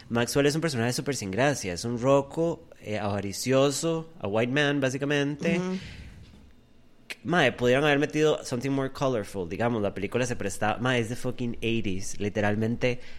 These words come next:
Speaker 1: hubieran aprovechado música, como lo hicieron
Speaker 2: Ujú.
Speaker 1: con este fucking remix de Blue Monday que han usado en todas las películas, I don't know why.
Speaker 2: <laughs>
Speaker 1: Este, pudieron haber, o sea, hubieran hecho como un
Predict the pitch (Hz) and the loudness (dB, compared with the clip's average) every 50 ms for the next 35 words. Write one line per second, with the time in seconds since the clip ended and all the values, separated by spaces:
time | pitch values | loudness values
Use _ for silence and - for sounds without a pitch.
0 | - - - 120 120 117 123 123 131 127 - - 117 107 104 - 123 117 113 113 | -10 -6 0 4 4 4 4 4 2 0 0 0 0 0 0 0 2 2 4 4
1 | 107 120 131 147 139 - 160 - - 165 160 160 156 156 - - - 117 113 110 | 4 4 4 4 4 2 0 0 2 4 4 4 2 -2 -6 -4 -2 0 2 2
2 | 104 104 - - 110 107 120 135 143 165 - 117 110 107 107 - - 139 - - | 2 2 4 4 4 4 4 4 2 0 -2 -2 0 0 -2 -2 -4 -6 -2 -2
3 | 143 135 - 147 143 139 127 110 101 107 113 123 127 135 120 123 120 104 101 110 | -2 -2 0 -2 0 2 2 2 2 2 2 0 0 -2 -2 0 0 2 2 2
4 | 117 117 127 127 135 135 135 143 143 135 139 120 104 107 113 110 135 131 127 120 | 4 4 4 4 4 6 4 4 4 2 0 0 0 0 0 0 0 0 0 2
5 | - 127 127 127 127 - 113 107 - - 131 123 117 107 104 113 117 113 104 101 | 2 2 2 2 0 0 -2 -2 0 0 0 0 2 0 0 0 0 0 0 2
6 | 92 92 90 90 101 117 135 - - - - - - - - - - - - - | 2 2 2 2 0 0 -2 -4 -6 -6 -6 -6 -8 -12 -18 -20 -18 -12 -8 -4
7 | 440 466 453 427 415 - 131 - 427 - - 135 - - 135 135 135 147 156 160 | 2 4 4 4 4 8 10 10 10 10 6 -2 0 2 4 6 6 8 8 8
8 | 147 143 139 135 - - 131 - 147 139 131 127 123 127 139 139 151 151 143 - | 8 8 6 6 4 0 -2 2 4 4 6 6 6 6 6 4 2 2 0 -2
9 | 165 - - 151 135 127 120 - - 123 123 127 135 147 160 | -2 -2 0 0 0 0 -2 -2 0 0 0 0 0 -2 -2